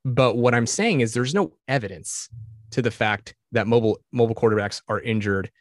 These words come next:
more often than their, you know, counterparts. And it, it's just such an old trope that's so annoying. And, um, I have the, the, the data showing that when you scramble, you're less likely to get injured than when you get sacked.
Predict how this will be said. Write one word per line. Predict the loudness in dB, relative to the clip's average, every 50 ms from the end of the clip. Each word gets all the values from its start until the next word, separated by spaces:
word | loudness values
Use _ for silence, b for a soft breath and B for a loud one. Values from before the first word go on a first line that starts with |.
| _ _ _ _ _ -2
more | 2 2 4 4 4
often | 2 0 -2 -2 -4 -6 -6 -6 -8 -6 -4
than | -2 -2 -2 -2 -4 -6 -6 -4
their, | -2 -2 0 -2 -2 -4 -6
you | -8 -8 -6
know, | -6 -8 -8 -2
counterparts. | 0 2 2 2 0 -2 -6 -8 -10 -12 -12 -14 _ _ B B B B B B B _ 0
And | 2 4 4 4 4 4 2 2 0 -2 -4 _ _ _
it, | -14 -14 -14 -14 -10
it's | -6 -6 -4 -4 -4 0
just | 0 0 0 2
such | 0 0 0 0
an | -4 -2 2 2
old | 4 4 4 4
trope | 2 2 4 4 4 4
that's | 0 -4 -6 -6
so | -8 -2 0 2 4 6 6 6
annoying. | 4 2 2 0 0 2 2 2 0 0 -2 -4 -8 -12 b b b b b b _
And, | -2 0 0 2 0 0 -2 -4
um, | -4 -4 -2 -2 -2 -4 -4 -4
I | -2 0 0
have | 0 0 -2 0 2 2 0 0 0 -2
the, | 0 0 0 -2 -4 -6 -10 -14 -16 -4
the, | -2 -2 -2 0
the | -2 -4 -4
data | -4 -4 -4 -2 -2 -2 -2
showing | -4 -4 -4 -2 -2 -2 -4 -4 -6 -10 -12 b b b b b _ -4
that | -2 0 0 2 0 -2 -4
when | -8 -4 -2 0 2 2
you | 2 0 0
scramble, | -2 -4 -6 -4 0 0 2 2 2 2 0 -2 -4 -4 -6 -4
you're | -2 -2 0
less | 0 -2 -4 -4 -4
likely | -4 -4 -4 -4 -6
to | -4 -4
get | -2 0
injured | 0 -2 0 -2 -2 -2 -2
than | -4 -6 -6
when | -6 -6 -6
you | -6 -8
get | -10 -10 -8
sacked. | -6 -4 -2 -2 -2 -4 -6 -12 -16